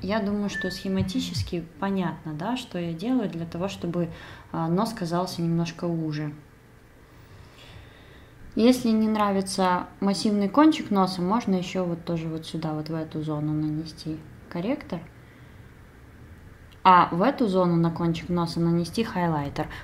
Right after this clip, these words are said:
У меня тут, к сожалению, хайлайтера, выбора хайлайтера нет, я это сделать не могу, поэтому я останавливаюсь только сугубо,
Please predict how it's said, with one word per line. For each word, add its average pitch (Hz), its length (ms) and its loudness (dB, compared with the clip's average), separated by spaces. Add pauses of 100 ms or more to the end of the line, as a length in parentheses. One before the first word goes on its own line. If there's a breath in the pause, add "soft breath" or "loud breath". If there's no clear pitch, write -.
У 180 60 0
меня 196 200 6
тут, 185 160 -8
к - 80 -10
сожалению, 180 680 2
хайлайтера, 170 680 2
выбора 170 360 2
хайлайтера 175 600 0
нет, 240 340 2
я 165 100 0
это 170 160 -6
сделать 165 380 -4
не 175 80 -4
могу, 185 320 0
поэтому 190 460 -2
я 175 140 0
останавливаюсь 175 720 -2
только 180 300 -8
сугубо, 165 600 -2